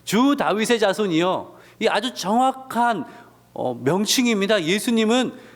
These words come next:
이 다윗의 자손으로 그 예견된 하나님 보내시는 메시아가 맞습니다. 그런데요, 이 말씀 안에는,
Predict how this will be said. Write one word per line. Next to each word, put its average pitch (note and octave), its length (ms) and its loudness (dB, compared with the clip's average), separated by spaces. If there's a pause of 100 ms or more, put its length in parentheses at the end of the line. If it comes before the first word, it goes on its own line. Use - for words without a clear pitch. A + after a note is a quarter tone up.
(100)
이 G#3 140 -2 (460)
다윗의 A#3+ 720 0
자손으로 A3+ 1200 0
그 F3 300 2
예견된 G3 720 0 (380)
하나님 B3+ 540 0
보내시는 A3+ 600 0
메시아가 F#3 460 0
맞습니다. C3+ 880 -4 (380)
그런데요, C3 640 -4 (800)
이 A3 260 0
말씀 C#3+ 640 -2
안에는, A#2+ 480 -4